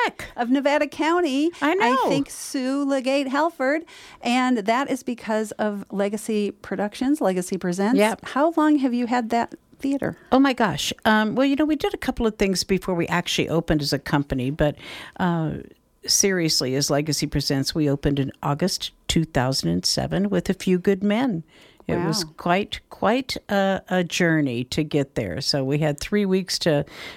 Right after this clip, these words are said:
Speaker 1: mount the entire thing, rehearse the whole thing, and to tear it down with twenty-five guys and one woman. It was
Speaker 2: <laughs>
Speaker 1: fun. It
Speaker 2: I
Speaker 1: was fun.
Speaker 2: just, I saw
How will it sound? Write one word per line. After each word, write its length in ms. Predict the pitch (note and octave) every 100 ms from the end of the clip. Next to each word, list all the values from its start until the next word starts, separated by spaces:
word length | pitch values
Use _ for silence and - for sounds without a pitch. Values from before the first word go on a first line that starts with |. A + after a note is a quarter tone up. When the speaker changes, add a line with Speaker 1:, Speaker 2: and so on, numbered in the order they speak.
| -
Speaker 1:
mount 280 | C#3+ E3 F#3
the 160 | F3
entire 420 | E3+ D#3+ E3+ E3+ F3
thing, 480 | - F#3 F#3 F#3
rehearse 400 | D#3+ D3 E3+ E3
the 80 | E3+
whole 220 | D#3+ F3
thing, 360 | E3 F3+ F3+ F3+
and 300 | D#3 A#2 -
to 160 | C3 A2+ -
tear 320 | - D3+ F3+
it 120 | C#3
down 380 | D3 D#3 C#3 B2
with 220 | A#2 B2
twenty-five 580 | - F#3 F3 E3 E3+ E3+
guys 480 | E3 D#3+ F#3 F#3 -
and 380 | C3 B2 C3 C3
one 240 | E3+ G3+
woman. 320 | F#3 C#3 B2 C3+
It 80 | G#3
was 180 | D3+ -
Speaker 2:
<laughs> 0 |
Speaker 1:
fun. 260 | - C#3+ C#3+
It 80 | - - - - G#3
Speaker 2:
I 60 |
Speaker 1:
was 120 | A#3+
fun. 220 | - D#3 C3+
Speaker 2:
just, 140 | -
I 60 | A#3
saw 140 | -